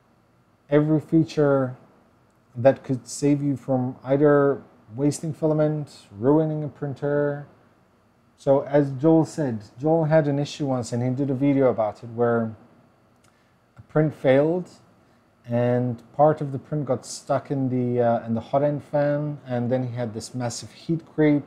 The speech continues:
and he ruined a whole hot end because of it. And with the sensors it has, if one of the fans stops for any reason, the print is stopped.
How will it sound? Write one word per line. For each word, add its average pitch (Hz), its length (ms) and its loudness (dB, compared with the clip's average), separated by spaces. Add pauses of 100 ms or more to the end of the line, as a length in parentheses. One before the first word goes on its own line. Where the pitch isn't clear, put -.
(100)
and 127 360 -8
he 123 140 -8
ruined 131 480 0 (180)
a 113 40 -14
whole 120 320 -8
hot 120 240 -2
end 117 220 0
because 110 360 -12
of 113 100 -6
it. 85 100 -16 (720)
And 120 280 -2
with 110 80 -2
the 110 60 -6
sensors 165 520 0
it 127 100 -4
has, 117 380 -2
if 107 80 -10 (160)
one 151 140 0
of 151 80 0
the 135 80 -8
fans 139 320 -4
stops 120 420 -2
for 127 200 -10
any 170 180 -6
reason, 143 560 0
the 123 40 -10
print 117 280 -6
is 107 100 -12
stopped. - 440 -12